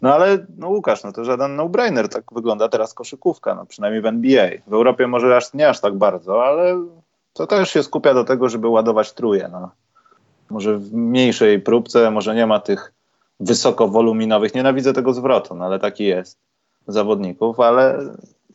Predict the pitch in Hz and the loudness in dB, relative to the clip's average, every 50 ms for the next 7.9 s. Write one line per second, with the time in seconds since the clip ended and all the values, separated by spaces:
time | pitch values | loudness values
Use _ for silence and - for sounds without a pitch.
0 | _ _ _ _ _ _ _ _ - - _ _ _ - 113 - 113 - 120 147 | _ _ _ _ _ _ _ _ -20 -20 _ _ _ -20 -18 -16 -10 -4 -2 0
1 | 143 143 143 143 139 131 151 147 135 135 139 143 143 143 143 143 - - 147 135 | 0 0 -2 -6 -6 -4 -4 -4 -2 -4 -4 -4 -4 -6 -6 -6 -4 -4 -2 -2
2 | 139 135 - - 143 143 135 - - 143 131 - 139 135 135 - 143 139 131 120 | -2 -6 -6 -4 -4 -6 -6 -4 -8 -8 -4 -2 -4 -4 -2 0 2 4 4 4
3 | 104 - - - 95 95 98 98 - _ _ _ _ _ _ _ _ _ _ _ | 2 -2 -4 -6 -6 -6 -6 -10 -14 _ _ _ _ _ _ _ _ _ _ _
4 | _ _ _ _ _ _ _ _ _ _ _ _ _ _ - 110 110 110 113 117 | _ _ _ _ _ _ _ _ _ _ _ _ _ _ -10 -6 -4 -2 0 0
5 | 113 113 110 120 104 110 110 - - 120 110 127 117 107 98 92 - - 87 87 | 0 0 0 0 0 0 0 0 0 0 2 2 4 4 2 2 0 -6 -8 -8
6 | 87 - 101 95 92 90 98 - 98 90 - - 95 87 107 110 107 - - 104 | -8 -8 -6 -6 -6 -8 -6 -6 -6 -6 -4 -6 -6 -4 -4 -4 -4 -4 -2 -2
7 | 101 90 90 87 85 - - 95 92 92 95 - - _ _ - - | -2 -2 -2 -4 -6 -6 -8 -8 -8 -8 -8 -10 -14 _ _ -20 -20